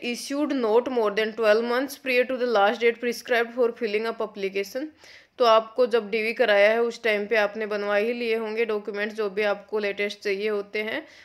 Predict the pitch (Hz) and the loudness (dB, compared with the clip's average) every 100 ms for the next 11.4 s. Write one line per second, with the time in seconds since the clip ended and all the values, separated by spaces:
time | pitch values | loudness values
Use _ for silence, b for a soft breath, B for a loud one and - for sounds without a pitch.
0 | B 220 208 208 247 220 208 - 202 214 | B -4 -2 -2 0 -2 -2 -8 -10 -4
1 | 214 202 196 196 202 202 196 202 208 208 | -2 -4 -6 -6 -6 -4 -6 -4 -2 0
2 | 202 208 208 196 196 - 196 196 196 196 | 0 -2 -2 -4 -6 -4 -4 -4 -4 -6
3 | 202 202 196 196 196 196 196 214 202 190 | -6 -8 -4 -4 -2 -4 -6 -6 -4 -4
4 | 190 185 190 190 202 202 196 190 190 196 | -4 -6 -8 -6 -6 -4 -4 -6 -8 -10
5 | 190 202 196 196 208 196 196 202 202 202 | -8 -8 -8 -6 -8 -6 -8 -10 -12 -12
6 | 220 294 B B B B B - 214 208 | -12 -12 B B B B B -6 -4 -2
7 | 208 214 220 208 208 202 202 208 202 185 | -2 -2 -2 -2 -2 0 0 0 -2 -2
8 | 202 - 214 202 208 202 202 208 208 214 | -6 -4 -4 -2 -2 0 0 -2 -4 -6
9 | 196 202 208 202 202 196 202 220 220 190 | -6 -6 -6 -4 -4 -2 -4 -4 -6 -8
10 | 190 196 214 208 208 202 196 196 196 208 | -8 -8 -8 -10 -10 -4 -4 -4 -6 -6
11 | 190 196 294 | -4 -2 -4